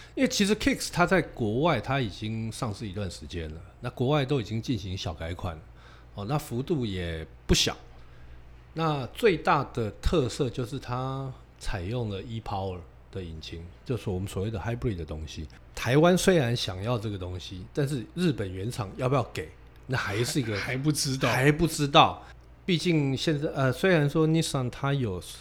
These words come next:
Speaker 1: 呃，Leaf，它可以在 Cafe 上面可以加一点分数，但是是还不够，还不够。所以，呃，听说预，预日方面他们很努力的在跟原厂在争取，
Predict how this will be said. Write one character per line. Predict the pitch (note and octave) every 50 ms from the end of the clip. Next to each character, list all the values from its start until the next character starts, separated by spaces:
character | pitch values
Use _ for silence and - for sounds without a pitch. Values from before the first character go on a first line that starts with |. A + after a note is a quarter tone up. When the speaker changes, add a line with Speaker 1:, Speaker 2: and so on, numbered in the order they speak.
| - -
Speaker 1:
呃， | - G2+ G2 F#2 F#2 F2
Leaf， | F#2 A#2+ C#3+ B2 - - - - - - - -
它 | - C3
可 | B2+ - C#3+
以 | B2 G#2
在 | F#2 - B2 A#2+
Cafe | - - - G2+ - C#3+ C3 A#2
上 | G#2+ - C3 A2+
面 | A2+ A#2 G#2
可 | - A#2
以 | G#2+ F#2
加 | - - - G2+ G#2
一 | G#2+
点 | G#2 G2 F2+
分 | F2 - F#2+ F2+ F#2+ G2
数， | - - - G#2 F2 -
但 | - C3 C3+
是 | - - -
是 | - - - F3 C3+ A#2+ - - - - - - - - -
还 | - - - - - - B2
不 | - - - -
够， | - D3+ B2+ - - - - - - - - - - - -
还 | - G#2+ G#2
不 | A2 A#2+
够。 | - - B2+ G2 - - - - - - - - - - - - -
所 | - - - E3+
以， | E3 D3 C3+ A#2+ G#2+ G2+ F#2+ F#2 F#2 - - - -
呃， | - G#2+ A2+ G#2+ G2
听 | - - C#3+
说 | C#3+ D#3 D#3+
预， | D#3 E3+ E3 D3+ C3+ D3 - - - - - -
预 | D#3+ C#3+
日 | C3 C#3 D3+ C#3+ C#3 C3 B2
方 | A2+ - B2+ A#2+ B2
面 | C3 C3 B2+ A#2+ G#2
他 | G2 B2 A#2+
们 | A#2 G2+
很 | G#2+ G#2 A2+
努 | A2+ G2+ F2 F2
力 | G#2 A#2 A2
的 | G2
在 | F#2 G#2+ G2+
跟 | G#2 A2 G#2 G#2 G#2+ G#2+ G#2 G#2+ - -
原 | - F#2 G2 A2
厂 | - - F#2+ E2+ E2+
在 | - A2 G#2
争 | - - A2 F#2+ G2+ G#2
取， | G2+ - - E2+ D#2